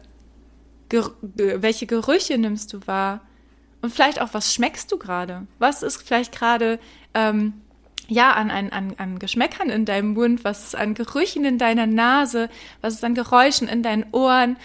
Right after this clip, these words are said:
Und auch, was sehen deine Augen? Wirklich alle deine Sinnesorgane mit einzubeziehen und zu gucken, was ist gerade in diesem Moment?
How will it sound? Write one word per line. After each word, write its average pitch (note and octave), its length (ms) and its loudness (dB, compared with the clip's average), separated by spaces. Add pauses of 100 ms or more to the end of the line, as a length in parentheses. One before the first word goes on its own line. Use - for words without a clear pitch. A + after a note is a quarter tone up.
(280)
Und B3+ 260 0
auch, B3+ 300 0 (100)
was B3 260 0
sehen B3+ 220 -2
deine A3+ 340 -2
Augen? G3+ 480 -6 (300)
Wirklich A#3 380 -4
alle B3 260 0
deine B3 320 2
Sinnesorgane G#3+ 760 -2
mit G3+ 180 -6
einzubeziehen G#3 920 -4 (360)
und G#3+ 200 -2
zu A#3 200 -4
gucken, B3 580 -4 (460)
was C4+ 300 2
ist C#4+ 320 -2
gerade G#3 340 -6
in C#4 320 -4
diesem C4+ 320 -4
Moment? A#3+ 640 -4